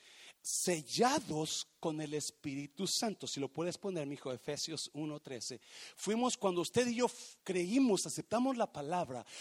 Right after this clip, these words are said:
fuimos sellados con el Espíritu Santo. Mientras cantaba Juan Carlos el canto este, decía, "Esto es confir-". Yo no dije que cantara ese canto,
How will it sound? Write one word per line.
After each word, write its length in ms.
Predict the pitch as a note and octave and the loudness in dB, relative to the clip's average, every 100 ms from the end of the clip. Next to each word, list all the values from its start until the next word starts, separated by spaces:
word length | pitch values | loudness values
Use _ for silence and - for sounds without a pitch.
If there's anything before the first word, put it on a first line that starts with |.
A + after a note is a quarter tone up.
| - | -14
fuimos 600 | - G3+ G#3+ A3+ G#3+ - | -2 2 4 4 2 -2
sellados 1000 | - - E3+ C#3 - F#3+ F#3+ C#3+ C#3+ C3 | -4 0 0 2 2 4 2 4 2 2
con 420 | - D#3 D3 C#3 C3 | -6 -4 -2 -2 -4
el 160 | - C3+ | -4 -2
Espíritu 720 | C3+ - - A#2+ B2 - D#3 | -2 -4 -4 -4 -4 -8 -6
Santo. 520 | - F3 E3+ - C#3+ - _ - - | -4 -4 -4 -8 -12 -14 _ -20 -6
Mientras 220 | D3+ C#3+ | -2 -2
cantaba 380 | D3 C3 D#3+ E3 | -2 0 0 0
Juan 160 | D3+ C3+ | -2 -2
Carlos 320 | D#3 D#3+ D3 | -2 -2 -4
el 80 | C3+ | -6
canto 340 | D3+ D3+ D3+ | -6 -6 -2
este, 240 | F#3 F3+ C3+ | -2 -2 -4
decía, 280 | B2 B2+ - | -4 -6 -4
"Esto 260 | C#3+ - | -6 -4
es 100 | D#3 | -6
confir-". 300 | - C3+ C#3 | -4 -8 -8
Yo 120 | A2+ G#3 | -4 -2
no 80 | G#3 | -2
dije 180 | D#3 | -4
que 60 | C3 | -6
cantara 260 | B2+ A#2+ A#2 | -6 -4 -6
ese 120 | A2 | -6
canto, 260 | D3 - | -12 -14